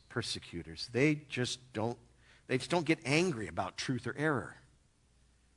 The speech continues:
What makes them mad is when they feel like they're gonna lose something.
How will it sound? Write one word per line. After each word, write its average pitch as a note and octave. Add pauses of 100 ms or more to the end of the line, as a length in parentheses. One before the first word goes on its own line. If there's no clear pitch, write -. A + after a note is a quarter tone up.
(880)
What C3
makes D3
them G3+
mad A#2+
is A2
when A#2+
they G#2+
feel D#3
like D3+
they're A2
gonna A2
lose B2+
something. -